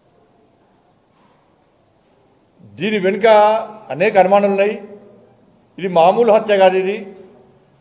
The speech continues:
ఇద్దరిని హత్య చేసిరంటే ఇది పథకం ప్రకారం. గట్టు వామన్ రావు గారి దగ్గర ఈ రాష్ట్ర ప్రభుత్వానికి సంబంధించినటువంటి అనేక మంది పెద్ద మనుషుల,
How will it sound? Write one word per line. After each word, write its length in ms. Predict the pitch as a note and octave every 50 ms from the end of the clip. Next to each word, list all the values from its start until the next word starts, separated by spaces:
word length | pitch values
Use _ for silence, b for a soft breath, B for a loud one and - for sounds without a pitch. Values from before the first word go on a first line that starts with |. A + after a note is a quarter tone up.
| _ -
ఇద్దరిని 480 | D#3 D3+ C#3 - F3+ A3 A#3 A3 A3+ A3
హత్య 280 | F#3 F#3+ F#3 F#3+ G#3+
చేసిరంటే 560 | G#3 G3+ G3 F#3+ G3 F#3+ F#3 F#3 F#3 A3 A#3+ B3
ఇది 260 | A#3+ - G3+ G3 F#3
పథకం 380 | - F3 E3+ A3 A3 A#3 A3
ప్రకారం. 400 | F#3+ G3+ F#3 E3+ D3 A#2+ G#2 F#2+ - - - - _ _ _ b b b b b b b b b b b _ _ _ _ G#2+ G#2 G2 B2+
గట్టు 220 | D#3 E3 A#3+ A3
వామన్ 520 | A#3 G#3+ G#3 G#3 G#3 G#3 G#3 G#3+ G#3 G3+ G3
రావు 180 | G3+ G3 G3
గారి 120 | F#3+ G3 F#3
దగ్గర 360 | F#3+ F3+ F#3 F#3+ G3+ G#3+ G#3+
ఈ 220 | G3 F#3 F#3+ G3
రాష్ట్ర 420 | E3+ D#3+ E3 F3+ G3+ G#3 G3 G3+ G#3
ప్రభుత్వానికి 840 | G3+ G3+ F3+ F3+ F#3 G3+ F#3 - F#3+ F#3+ F#3+ F#3+ F#3+ F#3+ F3+ F#3+ F#3
సంబంధించినటువంటి 760 | - - F3+ E3+ E3+ F3 F3 E3+ F3 E3+ - F3 E3+ E3+ F#3
అనేక 360 | E3 D#3 F3 F#3 F#3+ F#3 F#3+
మంది 260 | F3+ F3+ F3+ F3 E3+
పెద్ద 320 | E3+ - D#3 D3 - D3 D#3+
మనుషుల, 560 | D#3+ D#3 D3 C3+ - C3 B2+ B2 A2+ G2